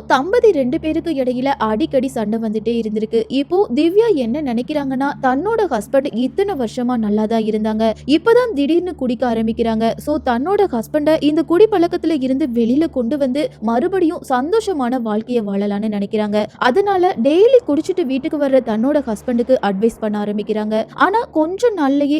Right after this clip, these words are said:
குடிப்பழக்கத்துக்கு அடிமையான வடிவேலு தன்னோட ஒய்ஃபை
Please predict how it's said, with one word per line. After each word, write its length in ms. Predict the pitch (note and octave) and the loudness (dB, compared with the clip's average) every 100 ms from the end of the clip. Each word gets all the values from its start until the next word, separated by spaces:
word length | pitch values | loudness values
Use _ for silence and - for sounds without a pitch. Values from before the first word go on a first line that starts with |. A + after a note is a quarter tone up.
| - | 2
குடிப்பழக்கத்துக்கு 680 | E4+ A4 A4 G4+ F#4+ F#4 D#4 G#3 | 4 4 4 2 -2 -2 -4 -2
அடிமையான 500 | G#3 C4+ D4 C#4 B3+ | -2 -2 -2 0 -2
வடிவேலு 460 | G3+ G3+ B3+ C4+ D4 D4 C4+ | -2 -4 -2 -2 -2 0 2
தன்னோட 320 | B3+ E4+ G4 D4 G#3+ | 2 2 2 0 0
ஒய்ஃபை 260 | A3 A#3 | -2 0